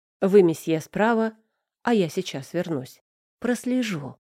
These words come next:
шепнула мне пустота и скрылась. Жрец вернулся на удивление быстро. Он надел светлую парадную мантию и нёс в руках огромную книгу, в которой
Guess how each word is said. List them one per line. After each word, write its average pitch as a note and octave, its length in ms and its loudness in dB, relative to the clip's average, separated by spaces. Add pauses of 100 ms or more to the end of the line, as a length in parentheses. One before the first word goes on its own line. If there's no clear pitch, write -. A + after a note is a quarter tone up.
шепнула D#3+ 560 -2
мне D#3 220 -2
пустота A3 640 -6 (220)
и B3+ 80 -4
скрылась. C3 680 -8 (480)
Жрец B3 460 0
вернулся G#3+ 560 2
на G3 140 2
удивление F3 580 -2
быстро. - 600 -10 (360)
Он A#3 240 4
надел D#3 380 0
светлую D#3 560 -4
парадную D3 540 -4
мантию G3+ 600 -2 (140)
и A3+ 120 2
нёс F#3+ 360 2
в C#3+ 60 -14
руках G#3+ 500 -6 (320)
огромную G#3 560 2
книгу, G3+ 640 -2 (280)
в - 120 -20
которой F3 640 -2